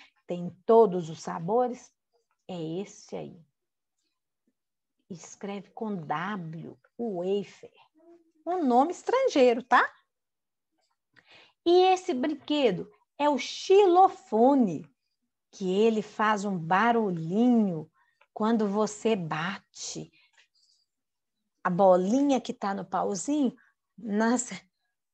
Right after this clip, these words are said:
nas, nos retângulozinhos coloridos. Ah, isso eu adoro tomar. É um Yakult, é Y. É o nome do produto.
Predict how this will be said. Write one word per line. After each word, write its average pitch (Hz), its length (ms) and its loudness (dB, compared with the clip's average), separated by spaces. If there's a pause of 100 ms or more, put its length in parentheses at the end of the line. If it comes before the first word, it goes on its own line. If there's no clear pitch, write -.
(140)
nas, 214 500 -4 (320)
nos 220 280 -4
retângulozinhos 202 1200 0
coloridos. 196 680 -4 (720)
Ah, 202 480 -2 (320)
isso 202 440 0
eu 208 180 4
adoro 175 580 -2 (760)
tomar. 165 520 -4 (200)
É 175 100 -4
um 180 240 -4
Yakult, 240 1300 0 (120)
é 170 240 -6
Y. 180 760 -6 (2000)
É 175 80 -4
o 185 80 -4
nome 208 640 2
do 269 140 -4
produto. 214 640 -2